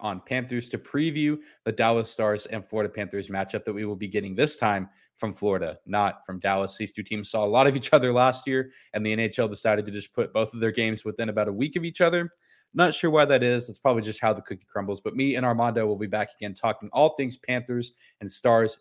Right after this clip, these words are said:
You will not wanna miss it. Get all the pregame information that you need from both sides of the rink. Thank you guys again for making Locked On Stars your first listen of the day. Now go make your second listen of the day at the Locked On Bets podcast, your daily one-stop shop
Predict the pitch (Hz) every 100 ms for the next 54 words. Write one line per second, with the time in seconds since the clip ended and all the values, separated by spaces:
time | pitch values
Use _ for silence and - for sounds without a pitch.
0 | - 113 110 117 113 104 95 98 110 -
1 | 101 113 - 123 131 120 107 - 123 110
2 | 104 101 104 107 101 110 101 98 101 98
3 | 95 _ _ - 110 98 127 139 - -
4 | - - 104 98 95 - _ _ 101 95
5 | - _ 95 90 117 113 - _ _ -
6 | 151 147 139 139 127 131 127 117 117 113
7 | 104 110 113 107 - 110 107 101 107 101
8 | - 151 143 - _ _ _ 113 120 -
9 | 101 - 107 - 92 - 120 110 95 117
10 | 113 - 107 - 156 151 127 123 117 101
11 | 107 104 104 98 104 104 - 110 98 -
12 | 101 - - 117 - 113 107 110 98 147
13 | 139 95 110 131 - 131 - 151 139 -